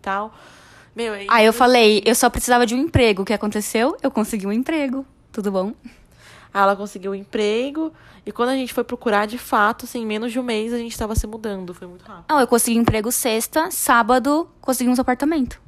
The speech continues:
Speaker 2: Foi literalmente isso. Sábado fui visitar o apartamento com a Fernanda, que é a outra menina que mora com a gente também. Alô, Fernanda!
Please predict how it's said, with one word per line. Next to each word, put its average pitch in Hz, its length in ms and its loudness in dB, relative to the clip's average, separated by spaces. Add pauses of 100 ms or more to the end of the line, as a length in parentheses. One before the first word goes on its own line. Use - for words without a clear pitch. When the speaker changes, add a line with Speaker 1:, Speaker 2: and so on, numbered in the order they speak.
Speaker 2:
Foi 214 120 -6
literalmente 233 580 -2
isso. 269 260 -6 (360)
Sábado 208 320 0
fui 226 140 -2
visitar 214 200 -4
o 208 40 0
apartamento 208 560 -4
com 208 200 -6
a 202 120 0
Fernanda, 208 480 -4
que 208 120 -10
é 202 40 -2
a 196 80 -2
outra 196 200 -8
menina 196 240 -6
que 196 120 -14
mora 185 360 -8
com - 80 -14
a 202 60 -6
gente 180 240 -12
também. 175 460 -10 (840)
Alô, 190 240 4
Fernanda! 262 720 6